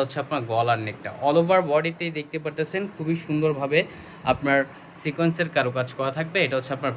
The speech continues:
ব্যাক পোর্শনটা দেখেন, ব্যাক পোর্শনটা মাশাআল্লাহ অনেক জোস এবং স্লিপের কাপড় এক্সট্রা দেওয়া আছে। only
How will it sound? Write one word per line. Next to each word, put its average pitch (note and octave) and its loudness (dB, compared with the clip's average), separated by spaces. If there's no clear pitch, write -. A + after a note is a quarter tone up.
ব্যাক A#2+ 4
পোর্শনটা A#2+ -6
দেখেন, A#2 -12
ব্যাক A2 0
পোর্শনটা C3 -8
মাশাআল্লাহ A#2 -4
অনেক C3+ 2
জোস E3 4
এবং C#3 2
স্লিপের D#3 2
কাপড় C3+ 4
এক্সট্রা B2 0
দেওয়া G#2+ 2
আছে। - -12
only F#3+ 4